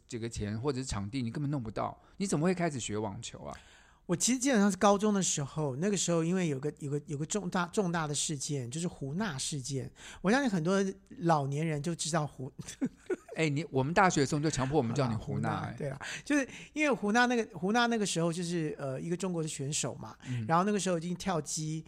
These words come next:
Speaker 2: 然后在美国，美国跳机，因为她那个时候，呃，排名蛮前面的了。
Speaker 1: 嗯。
Speaker 2: 然后在美国跳机完了之后呢，后来，呃，又，又来到台湾，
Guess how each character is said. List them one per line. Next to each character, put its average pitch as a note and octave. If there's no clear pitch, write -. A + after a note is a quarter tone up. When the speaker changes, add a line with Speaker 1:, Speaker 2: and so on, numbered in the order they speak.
Speaker 2:
然 D3
后 F3+
在 F#3
美 D#3
国， C3+
美 C3+
国 C3
跳 E3
机， D3
因 F#3
为 A3
她 G#3+
那 A3+
个 G#3+
时 F3+
候， F3+
呃， E3+
排 -
名 F#3
蛮 E3
前 C#3+
面 D3+
的 B2
了。 A2
Speaker 1:
嗯。 B2
Speaker 2:
然 F#3+
后 G#3+
在 A#3
美 F#3
国 E3
跳 F#3+
机 F3+
完 D#3
了 D#3+
之 E3+
后 E3+
呢， D3+
后 F3+
来， D3+
呃， F#3
又， G#3
又 G#3
来 D#3
到 E3+
台 -
湾， C3+